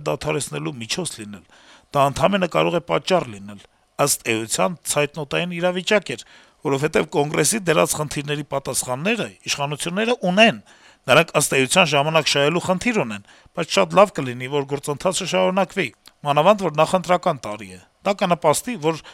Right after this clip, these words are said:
ժողովրդի կողմնորոշումը ավելի հստակ լինի։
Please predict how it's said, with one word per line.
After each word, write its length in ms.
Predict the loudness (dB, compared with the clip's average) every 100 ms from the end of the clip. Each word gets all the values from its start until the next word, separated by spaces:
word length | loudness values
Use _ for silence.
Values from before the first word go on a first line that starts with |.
| -12
ժողովրդի 540 | 0 2 4 2 0 -2 2
կողմնորոշումը 680 | 4 4 0 -2 -4 -4 -4 0 0
ավելի 220 | 0 -6
հստակ 420 | -6 -8 -10 -16 -20
լինի։ 200 | -20